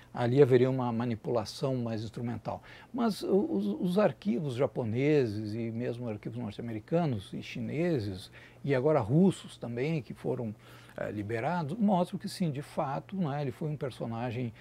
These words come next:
muito engajado na, nas atividades políticas, assim, da, a partir dos doze anos de idade, né, doze, treze anos de idade, e ele se tornou líder, e ali,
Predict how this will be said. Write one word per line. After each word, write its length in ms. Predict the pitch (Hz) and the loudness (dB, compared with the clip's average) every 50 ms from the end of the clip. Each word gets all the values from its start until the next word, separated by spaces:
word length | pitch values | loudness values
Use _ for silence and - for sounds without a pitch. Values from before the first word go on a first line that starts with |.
| - - - - - | -20 -20 -18 -2 4
muito 380 | 156 151 170 190 202 185 190 | 6 8 8 8 8 6 4
engajado 720 | 156 123 120 113 110 98 104 120 127 135 139 135 127 120 | 0 0 0 0 0 0 0 0 0 0 0 -2 -4 -4
na, 160 | 110 104 107 | -4 -2 -4
nas 240 | 107 107 107 104 98 | -4 -4 -4 -6 -6
atividades 480 | 113 104 - 131 120 107 110 110 101 - | -10 -10 -8 -6 -4 -4 -4 -6 -6 -8
políticas, 600 | - 156 135 113 120 147 160 - - 180 170 170 | -6 -6 -4 -2 -2 -2 -4 -4 -4 -6 -4 -4
assim, 360 | 190 156 - - 175 180 180 | -6 -6 -4 -4 -4 -4 -4
da, 180 | 151 180 - - | -4 -6 -6 -8
a 60 | - | -6
partir 280 | - 156 131 - 196 | -6 -8 -8 -6 -6
dos 200 | 175 175 170 147 | -6 -4 -4 -2
doze 260 | 135 139 165 175 135 139 | 0 0 0 -2 -2 -6
anos 160 | 147 143 139 | -8 -8 -8
de 60 | 165 | -8
idade, 560 | 175 143 123 120 120 117 110 92 85 - - - | -6 -2 0 2 2 2 0 -4 -8 -12 -16 -16
né, 240 | 107 117 127 139 131 110 | -14 -12 -10 -8 -8 -8
doze, 340 | 117 131 139 135 123 113 107 | -6 -4 -4 -4 -4 -6 -8
treze 380 | - - 123 127 131 110 113 120 | -8 -6 -4 -4 -2 -4 -4 -6
anos 160 | 117 113 104 | -8 -8 -8
de 60 | 123 | -8
idade, 480 | 110 104 113 117 123 143 165 147 - - - - - - - - - - - - - | -8 -6 -6 -4 -4 -4 -6 -8 -10 -14 -20 -20 -20 -20 -20 -20 -20 -20 -20 -16 -6
e 320 | 285 196 156 175 185 202 - 196 | 0 2 4 4 4 4 6 6
ele 160 | 185 214 202 | 6 6 6
se 80 | - | 2
tornou 360 | - - 175 151 151 160 175 170 | 2 2 4 4 4 4 4 4
líder, 560 | 147 123 131 151 170 170 131 113 107 98 - - 208 - - - - | 2 2 2 4 4 4 4 4 0 -2 -4 -10 -12 -14 -14 -14 -6
e 240 | 143 139 147 160 165 | -2 2 4 4 4
ali, 420 | 151 143 139 147 170 185 185 | 4 2 2 2 2 2 2